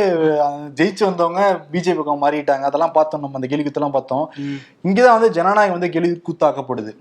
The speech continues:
Speaker 2: ம்.
Speaker 1: ஏன்னா மக்கள்கிட்ட போய் "நான் காங்கிரஸ் கட்சியில தான் நிக்கிறோம், எங்க சின்னத்துக்கு வாக்களிங்கன்னு" கேக்குறாங்க. அந்த மக்களும் வாக்களிக்கிறாங்க. அதை தாண்டி இவங்க பி ஜே பி இழுக்கிறாங்களா ஆபரேஷன் லோட்டஸ்னு, அதுக்கு ஒரு பேர் வேற வச்சிருக்கிறாங்களா,
Speaker 2: ம்.
Speaker 1: அதுவுமே தப்பு.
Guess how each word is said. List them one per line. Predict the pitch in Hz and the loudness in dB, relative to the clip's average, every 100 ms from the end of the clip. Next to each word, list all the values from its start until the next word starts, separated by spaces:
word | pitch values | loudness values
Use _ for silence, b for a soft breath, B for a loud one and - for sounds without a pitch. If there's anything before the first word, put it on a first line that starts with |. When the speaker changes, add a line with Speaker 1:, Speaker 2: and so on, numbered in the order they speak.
| 135 | -10
Speaker 2:
ம். | 139 127 | -10 -6
Speaker 1:
ஏன்னா | 123 139 190 | -4 0 0
மக்கள்கிட்ட | 151 135 220 202 | 0 0 0 0
போய் | 175 185 | 0 0
"நான் | 196 | -2
காங்கிரஸ் | 147 156 175 - | -2 -2 -2 -2
கட்சியில | 151 156 170 | -6 -2 0
தான் | 190 | 0
நிக்கிறோம், | 165 151 175 180 196 | -2 -4 0 2 2
எங்க | 151 147 | 2 -4
சின்னத்துக்கு | 160 180 165 143 | -4 -4 0 0
வாக்களிங்கன்னு" | 156 165 165 180 175 | 0 -2 -4 -6 -2
கேக்குறாங்க. | 156 151 139 127 165 226 b b b - | -2 0 0 0 -4 -4 b b b -4
அந்த | 165 180 | 0 2
மக்களும் | 170 170 226 220 | 0 0 0 2
வாக்களிக்கிறாங்க. | 170 170 175 160 139 120 107 _ b b - | 4 2 0 -2 -2 -2 -4 _ b b -2
அதை | 143 147 | -2 2
தாண்டி | 165 185 208 233 | 2 2 2 -2
இவங்க | 226 175 147 | -2 -2 -2
பி | 156 226 | 2 2
ஜே | 214 226 | 6 4
பி | 185 | 4
இழுக்கிறாங்களா | 190 196 180 170 | 0 2 2 4
ஆபரேஷன் | 151 156 165 160 | 4 2 -6 -2
லோட்டஸ்னு, | 160 170 185 202 | 0 0 -2 0
அதுக்கு | 175 151 | -2 -2
ஒரு | |
பேர் | 139 170 214 | 0 4 6
வேற | 214 | 6
வச்சிருக்கிறாங்களா, | 202 - 175 160 151 147 | 2 0 0 0 0 -2
Speaker 2:
ம். | 123 | -2
Speaker 1:
அதுவுமே | 143 180 196 202 | 0 -2 -2 -2
தப்பு. | 175 - - | -2 -4 0